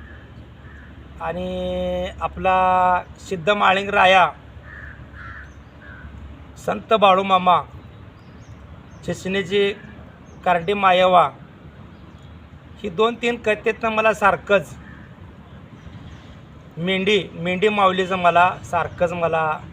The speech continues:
आडवं यायला लागलं. चार माणसं मला विचारू लागली. <clears throat> मग असंच मग एक वर्षा पाठीमागं मी गेलतो हुलजती,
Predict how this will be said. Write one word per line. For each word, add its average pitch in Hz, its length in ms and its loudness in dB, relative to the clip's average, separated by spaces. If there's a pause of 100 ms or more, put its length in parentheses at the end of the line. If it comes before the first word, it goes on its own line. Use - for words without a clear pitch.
(540)
आडवं 156 300 0
यायला 156 140 0
लागलं. 147 360 -4
चार 151 280 -4
माणसं 147 360 -10
मला 170 200 -2
विचारू 147 340 -8
लागली. 131 440 -8 (1500)
<clears throat> - 1000 -10
मग 196 100 2
असंच 208 400 2
मग 226 160 2
एक 220 180 2 (120)
वर्षा 202 380 0
पाठीमागं 196 640 2 (1800)
मी 185 100 -6
गेलतो 202 400 0
हुलजती, 185 580 0